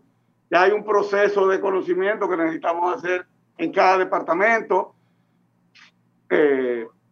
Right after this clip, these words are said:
hacer unos recorridos y, y ir analizando todo el trabajo que realizó la gestión pasada,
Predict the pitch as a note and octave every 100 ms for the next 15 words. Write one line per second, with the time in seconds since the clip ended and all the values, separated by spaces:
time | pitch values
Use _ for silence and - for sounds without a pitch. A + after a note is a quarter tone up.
0 | _ D3+ C#3+ F3 F#3 F#3+ G3+ F#3+ F#3+ E3
1 | F3+ F#3+ E3+ F3+ G#3 G3 E3+ D#3 D3+ D3+
2 | E3 F3+ F#3+ F#3+ F#3+ F#3+ F#3+ F#3+ F#3+ -
3 | G3+ A3 A3 - F#3 G3+ G3 - _ _
4 | - E3+ F3 F3+ F#3 F#3+ F#3+ E3+ F3 -
5 | F#3+ F#3+ F#3 F3 F#3 F#3+ A3 G3 F3+